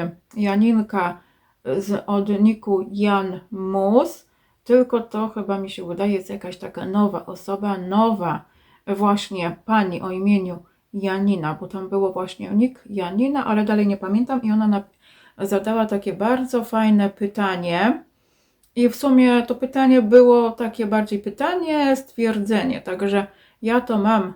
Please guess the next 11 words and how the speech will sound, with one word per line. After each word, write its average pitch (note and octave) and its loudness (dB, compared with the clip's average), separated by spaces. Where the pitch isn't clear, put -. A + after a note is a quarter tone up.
na F#3+ -2
uwadze G3+ -2
i A3 0
zamierzam G3+ -2
to G3+ -8
tutaj G3+ -10
odpowiedzieć, G3+ -2
ale G#3 0
może G#3 4
już G3+ -2
nie, G#3 2